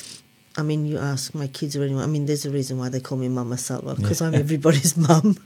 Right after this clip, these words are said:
Speaker 1: I just, I just want to be a mother. And I feel like God has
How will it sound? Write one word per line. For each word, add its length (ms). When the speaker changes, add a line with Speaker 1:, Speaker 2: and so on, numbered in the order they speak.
Speaker 1:
I 80
just, 280
I 80
just 260
want 180
to 80
be 200
a 60
mother. 400
And 280
I 100
feel 600
like 340
God 300
has 760